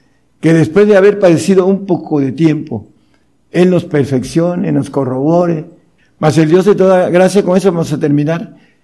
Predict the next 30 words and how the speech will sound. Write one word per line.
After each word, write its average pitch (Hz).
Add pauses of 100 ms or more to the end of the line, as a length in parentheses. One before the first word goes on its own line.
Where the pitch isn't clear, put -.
que 156
nos 156
ha 185
llamado 185
a 156
su 151
gloria 185
eterna, 180 (800)
la 135
santificación 135
y 175
la 165
perfección, 156 (480)
es 156
la 156
única 175 (680)
que 147
podemos 160
adquirir 147
esa 151
gloria 139
eterna 151 (500)
y 139
estar 156
de 160
nuevo 165
aquí 160
en 165
la 156
tierra 156